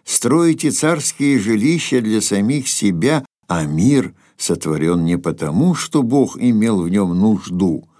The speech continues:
Бог сам для себя есть всё. Свет неприступный, мир совершенный, дух, сила, разум.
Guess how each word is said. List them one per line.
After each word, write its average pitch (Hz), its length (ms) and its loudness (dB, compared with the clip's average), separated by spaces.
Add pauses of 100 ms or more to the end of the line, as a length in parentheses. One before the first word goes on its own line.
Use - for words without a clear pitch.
(200)
Бог 156 300 2
сам 160 320 0
для 135 160 0
себя 131 340 2
есть 147 400 0
всё. 143 640 0 (460)
Свет 165 420 0
неприступный, 131 960 0
мир 151 260 2
совершенный, 113 920 -2 (140)
дух, 156 400 0
сила, 120 560 0
разум. 92 540 -2